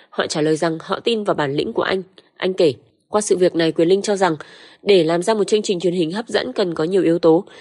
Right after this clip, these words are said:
nhưng nhà sản xuất chương trình chỉ nên tìm những tình huống nhẹ nhẹ thôi, chứ không nên đặt người tham gia vào những tình huống căng thẳng và nghiêm trọng như vậy. Trong mấy ngày qua, theo Quyền Linh, khi clip được tung lên mạng, anh cũng rơi vào tình trạng rối loạn, liên tục nhận được những cuộc điện thoại hỏi thăm của nhà báo, bạn bè.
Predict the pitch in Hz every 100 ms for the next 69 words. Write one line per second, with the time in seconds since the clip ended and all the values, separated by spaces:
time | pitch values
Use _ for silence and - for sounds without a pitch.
0 | - - 240 226 185 151 180 233 220 202
1 | 180 170 147 185 190 175 156 - 190 165
2 | 151 190 202 175 170 180 160 196 202 196
3 | - - _ - 214 262 254 240 190 170
4 | 170 202 196 208 175 170 - 208 170 160
5 | 165 233 220 196 143 143 175 196 208 185
6 | 175 185 180 - _ - 240 208 190 233
7 | 196 202 202 - - 202 196 165 185 185
8 | - 208 - 208 277 - - 185 185 185
9 | 196 - _ 196 190 - 214 202 175 160
10 | 151 - 160 156 160 214 - - - -
11 | - _ 247 262 214 - 165 190 165 170
12 | 180 - 240 202 - 208 - 196 175 143
13 | 190 196 175 143 147 143 143 175 196 -
14 | 160